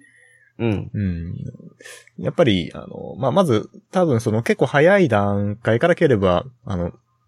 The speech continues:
Speaker 2: ヴァっていうその一つの個性として、あの、
Speaker 1: うん。
Speaker 2: まあ、人工知能が、なんだろう、その、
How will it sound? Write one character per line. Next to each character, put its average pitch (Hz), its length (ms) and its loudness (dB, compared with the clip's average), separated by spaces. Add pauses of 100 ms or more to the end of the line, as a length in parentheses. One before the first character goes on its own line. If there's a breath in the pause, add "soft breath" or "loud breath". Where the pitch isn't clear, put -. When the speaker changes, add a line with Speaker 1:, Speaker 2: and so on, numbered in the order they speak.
(140)
Speaker 2:
ヴ 131 160 -2
ァ 117 120 4
っ - 20 -2
て - 280 -18
い - 20 -8
う - 20 -6
そ 110 80 -8
の 104 80 -4
一 165 100 2
つ - 100 -4
の 98 120 -2
個 196 140 0
性 120 300 2
と - 200 -8
し - 100 -10
て、 92 400 -2 (460 soft breath)
あ 107 160 -4
の、 98 160 0
Speaker 1:
う - 20 2
ん。 98 40 0
Speaker 2:
ま 104 80 2
あ、 - 20 2
人 135 200 2
工 135 160 4
知 135 160 0
能 87 380 4 (880)
が、 95 300 0
な 101 160 0
ん 85 60 0
だ 87 60 -2
ろ 95 60 -2
う、 - 40 0
そ 104 80 -2
の、 90 180 0